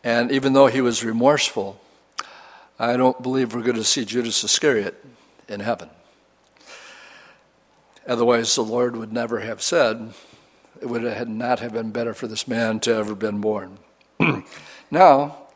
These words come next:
now it is the problem of the, of the chief priests. So verse six, "But the chief priest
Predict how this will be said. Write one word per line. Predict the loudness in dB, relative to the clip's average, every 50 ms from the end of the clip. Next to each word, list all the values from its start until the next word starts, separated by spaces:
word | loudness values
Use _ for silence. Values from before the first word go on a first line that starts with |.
| _ _ _ _ _ _ -2
now | 4 8 8 8
it | 10 8
is | 6 4 4
the | -2 -2
problem | 2 2 2 2 0 -4 -10 -14 -16 -20 _ _ _ _ _ _ _ _ _ _ _ _ _ -2
of | -2 0 0 0 -2
the, | -2 -2 -2 -2 -8 -18 -20 -12 -6
of | -4 -4 -4 -4 -4 -2
the | -2 -2 -2 -2 -6 -10 -20 _ _ _
chief | -6 -2 -2 -2 -2 -4 -4
priests. | -4 -4 -4 -4 -6 -4
So | -4 -4 -2
verse | -2 -2 -4 -2 -2
six, | 2 2 2 2 0 -2 -6 -6 -6 -8 _ _ _ -20 -20 -20 -20 -20 -20 -20 -20 -20 -20 -12 -4
"But | -4 -4 -2
the | -2 -4
chief | -2 0 2 2 2 0 -2
priest | 2 4 6 6 6 4 0 -2 -4 -6 -10